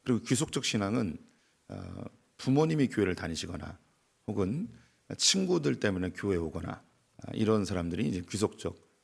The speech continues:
어, 신앙입니다. 아, 하나님의 살아계심을 경험하고 기적을 체험해서도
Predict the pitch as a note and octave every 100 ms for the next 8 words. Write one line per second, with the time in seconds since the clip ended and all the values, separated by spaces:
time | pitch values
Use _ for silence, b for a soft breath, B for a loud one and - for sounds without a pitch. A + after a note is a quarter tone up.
0 | - - - - G#2 F2 - D#2+ - D2+
1 | - b b b b b - - - _
2 | b b b _ _ - E3 D#3+ D3 C3+
3 | C3+ C#3 B2+ A#2+ A2+ A2 G2+ G2 F#2 E2+
4 | G#2 - G#2+ A2+ G#2 G2 C#3 C3 G#2 F2+
5 | G#2+ F#2+